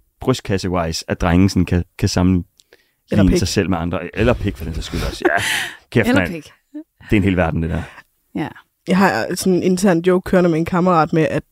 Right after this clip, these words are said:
Speaker 2: øh, jeg for evigt vil have flere brysthår, end han har. Det tror jeg også nogle gange, jeg synes, han er lidt nederen. Det er lidt nederlag.
Speaker 3: <laughs> Men det er en sejr for dig.
Speaker 2: Ja, hundrede procent.
Speaker 3: Ja.
Speaker 2: Både og.
Speaker 1: Kæmpe sejr.
Speaker 2: Jeg tager det i hvert fald som en sejr.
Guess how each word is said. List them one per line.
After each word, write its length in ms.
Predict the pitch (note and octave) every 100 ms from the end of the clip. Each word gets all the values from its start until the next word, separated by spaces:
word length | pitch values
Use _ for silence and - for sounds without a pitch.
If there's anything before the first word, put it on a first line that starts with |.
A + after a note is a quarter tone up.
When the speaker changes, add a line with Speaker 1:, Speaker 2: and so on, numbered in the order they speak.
| C#3
Speaker 2:
øh, 160 | E2+ -
jeg 160 | E3+
for 180 | - F#3 - -
evigt 340 | G#3 G3 F#3 - _
vil 160 | F3 F3
have 100 | E3+
flere 200 | - F3
brysthår, 500 | - - - D#3 -
end 80 | F#3
han 120 | E3
har. 240 | E3+ - _ _ - G#2+ -
Det 100 | -
tror 100 | -
jeg 0 |
også 140 | D3+ D#3+
nogle 120 | C3+ -
gange, 180 | F#3 C4+
jeg 100 | F#3
synes, 160 | F#3+
han 100 | -
er 60 | -
lidt 100 | C4
nederen. 340 | F3 F#3 G#3 G#3 B3 - - -
Det 20 | A3
er 60 | A3
lidt 120 | A3
nederlag. 460 | G#3+ G#3 G3+ G3 - _ - - F#3+
Speaker 3:
<laughs> 560 | - A3 - - - -
Men 120 | A#3+
det 40 |
er 40 | A3
en 40 |
sejr 220 | G#3 A#3 F#3
for 100 | -
dig. 180 | D#3 E3
Speaker 2:
Ja, 100 | G3
hundrede 260 | G3+ G3+ A3
procent. 240 | F3+ D#3+
Speaker 3:
Ja. 120 | F#3+ - B3 F3 - G3
Speaker 2:
Både 460 | - G3 - G3 G3
og. 180 | F#3 F#3+ - F3 -
Speaker 1:
Kæmpe 220 | - - D3
sejr. 240 | - - -
Speaker 2:
Jeg 100 | G#3+
tager 240 | - B3
det 80 | A3
i 40 | E3+
hvert 160 | F3+
fald 120 | A3+
som 220 | G#3 - G3
en 80 |
sejr. 400 | C4+ G#3 E3 E3+